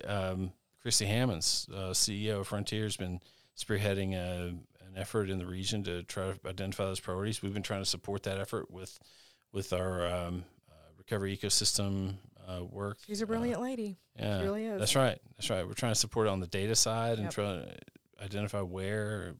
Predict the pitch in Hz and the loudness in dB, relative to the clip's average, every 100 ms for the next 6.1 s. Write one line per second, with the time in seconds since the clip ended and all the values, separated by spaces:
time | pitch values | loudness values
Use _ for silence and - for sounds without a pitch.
0 | _ 104 - 101 107 113 110 - - 98 | _ -8 -6 -4 -2 -2 -2 -4 -8 -14
1 | - - _ _ - 120 98 - 139 147 | -18 -20 _ _ -4 -2 -2 -4 -2 2
2 | 117 117 117 110 101 98 95 95 101 90 | 4 6 6 2 0 0 2 0 0 -2
3 | 101 _ _ _ - 110 104 98 95 95 | -6 _ _ _ -8 -2 0 0 0 -2
4 | 92 92 90 - _ 101 98 _ - 120 | -2 -4 -6 -14 _ -8 -8 _ -6 -2
5 | 131 127 - 113 - 113 123 117 117 113 | 2 2 4 4 4 4 2 2 2 0